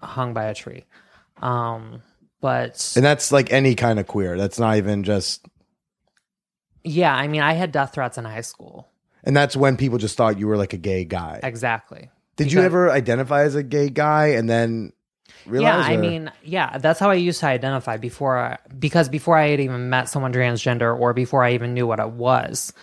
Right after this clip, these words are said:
Speaker 1: like, I had nothing else to compare it to. So the closest I had to compare it to was to a gay male.
Speaker 2: Sure.
Speaker 1: And that's what I went with for a while
Speaker 2: And
Speaker 1: until
Speaker 2: just,
Speaker 1: I realized
Speaker 2: were you, like, very
Speaker 1: no, that
Speaker 2: femme? Like a, like a, just a very femme?
Speaker 1: Very femme.
Speaker 2: Yeah.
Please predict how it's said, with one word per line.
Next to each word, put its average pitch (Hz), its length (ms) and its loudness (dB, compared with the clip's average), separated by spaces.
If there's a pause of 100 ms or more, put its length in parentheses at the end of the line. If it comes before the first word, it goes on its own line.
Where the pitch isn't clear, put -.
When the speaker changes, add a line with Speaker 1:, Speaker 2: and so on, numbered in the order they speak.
(180)
Speaker 1:
like, 135 180 2
I 151 80 4
had 143 180 4
nothing 135 480 0
else 120 220 -2
to - 80 -4
compare 120 400 -2
it - 160 -8
to. 135 240 -2
So - 180 -4
the 127 80 2
closest 135 460 0
I 131 60 6
had 127 120 2
to 123 60 -4
compare 131 340 0
it 139 100 -2
to 131 140 -2
was 110 280 -4
to 123 120 -4
a 113 60 -2
gay 113 240 0
male. - 440 -6
Speaker 2:
Sure. - 300 0 (720)
Speaker 1:
And 131 280 0
that's 123 200 2
what 123 120 2
I 113 80 2
went 143 220 -2
with 123 140 -4
for 120 220 -6
a 113 60 -4
while 110 260 -6
Speaker 2:
And 117 100 -10
Speaker 1:
until 120 200 2
Speaker 2:
just, 113 120 0
Speaker 1:
I 120 40 -4
realized 123 180 4
Speaker 2:
were 120 60 4
you, 123 40 8
like, 120 140 6
very 110 200 6
Speaker 1:
no, 104 60 2
that 117 80 -4
Speaker 2:
femme? 113 380 4
Like 107 160 4
a, 110 60 6
like 104 240 2
a, 107 80 4
just 101 160 -2
a 101 40 0
very 101 220 2
femme? 123 560 2
Speaker 1:
Very 120 400 -2
femme. 113 260 -10
Speaker 2:
Yeah. 98 220 0